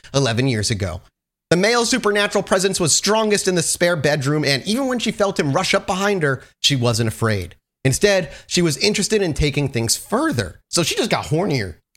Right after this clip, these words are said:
to know that, that once she realized a male ghost was around. "My fiance was working away a lot. He was going away maybe one or two weeks at a time.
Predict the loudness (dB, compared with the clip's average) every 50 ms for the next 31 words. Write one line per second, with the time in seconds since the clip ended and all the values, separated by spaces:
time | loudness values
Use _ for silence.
0 | _ _ _ -2 0 0 2 2 2 0 0 0 0 0 0 0 0 0 0 0
1 | 0 0 0 0 0 0 0 0 0 0 0 2 2 2 0 0 0 0 0 0
2 | -2 -2 -2 -2 -2 -4 -4 -8 -12 -14 -18 _ _ _ _ _ _ _ _ _
3 | -6 -2 -2 -2 -2 -2 -2 -2 -2 0 0 0 0 0 0 0 -2 -2 -2 -2
4 | -2 -2 0 0 0 0 0 -2 -2 -4 -6 -10 -12 -16 _ _ _ _ 0 0
5 | 0 2 2 2 2 2 2 2 2 2 2 2 2 2 2 2 2 0 2 0
6 | 0 0 0 0 2 0 0 -2 -2 -2 -2 0 -2 -2 -2 -2 -4 -4 -4 -4
7 | -4 -4 -2 -2 -2 -4 -6 -8